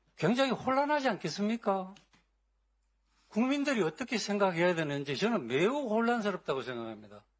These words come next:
그래서 지금 한간에 나오는 얘기가,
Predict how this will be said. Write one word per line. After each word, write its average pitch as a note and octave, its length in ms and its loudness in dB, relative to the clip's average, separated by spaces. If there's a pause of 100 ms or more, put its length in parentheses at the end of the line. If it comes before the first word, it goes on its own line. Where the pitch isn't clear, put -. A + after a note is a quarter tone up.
(520)
그래서 B3 360 2
지금 A3 240 2
한간에 A3+ 520 2
나오는 D#3+ 460 2
얘기가, B2 800 -2